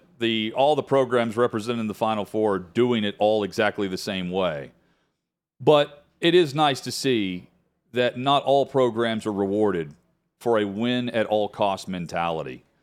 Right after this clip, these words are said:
that we saw at Alabama this year with Brandon Miller and Nate Oates and Greg Byrne and the university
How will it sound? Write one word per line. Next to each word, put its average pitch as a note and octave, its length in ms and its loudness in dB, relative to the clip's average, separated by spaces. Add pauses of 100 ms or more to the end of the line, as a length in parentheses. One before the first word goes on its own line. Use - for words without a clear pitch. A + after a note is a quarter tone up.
(260)
that C#3+ 120 0
we C3 100 2
saw A#2+ 260 4
at A2 60 0
Alabama G2+ 560 0
this F#2+ 220 -6
year F#2 380 -4 (440)
with G#2 240 -4
Brandon G#2+ 440 -2
Miller G2+ 500 0
and F#2 180 -8
Nate G#2 220 0
Oates G2 600 -2
and F#2+ 160 -10
Greg G2+ 280 -4
Byrne G2+ 520 -2
and F2+ 340 -6 (560)
the A#2 340 -2
university A2 920 0